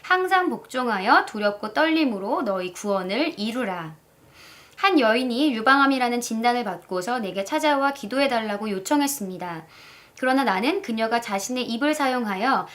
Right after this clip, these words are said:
종양을 제거함으로써 그녀의 구원을 이룰 수 있다고 말해주었습니다. 나는 그녀에게 입이 헬라어로는 스토마인데 검의 날을 뜻한다고 설명해 주었습니다. 그러자 그녀는 흥분하여 즉시 입을 사용하기 시작했습니다.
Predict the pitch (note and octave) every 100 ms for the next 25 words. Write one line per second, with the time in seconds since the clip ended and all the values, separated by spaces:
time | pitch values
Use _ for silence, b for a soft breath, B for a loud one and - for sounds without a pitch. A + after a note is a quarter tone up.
0 | B - A3 B3+ B3+ C4 A3+ G3+ B3+ C#4
1 | B3 G#3+ G3 - F#3 C#4 C#4 G3+ G3 G3
2 | - F#3+ F#3 F#3+ A3 B3 B3 - G3+ -
3 | F#3 F3+ D#4+ G3+ G3+ B3 A3 G#3 - F#3
4 | F3 F3+ - - _ b b b b -
5 | A#3 C#4 B3+ B3 C4+ B3+ B3+ A3 G#3+ G#3+
6 | C4+ D4+ D#4 D4+ B3 A3 B3 C4 - D#4+
7 | C4+ G3+ F#3 C4+ F#3+ - B B - G#3
8 | A#3 G3 F#3 G3+ A#3 C4+ C#4 B3 F#3+ A#3+
9 | C4+ E4 E4+ E4 - G3 F#3+ F#3 F3 F3
10 | E3+ - b b b b A#3 A#3 A3+ G#3+
11 | G3 G3+ F#4 - B B G4 F#4+ G4+ D4+
12 | B3+ C4+ C4 - - A#3 G#3+ A3+ A#3 D4+
13 | D4+ C4 A3 - C#4+ C#4+ C#4 G3+ F#3 E3+
14 | E3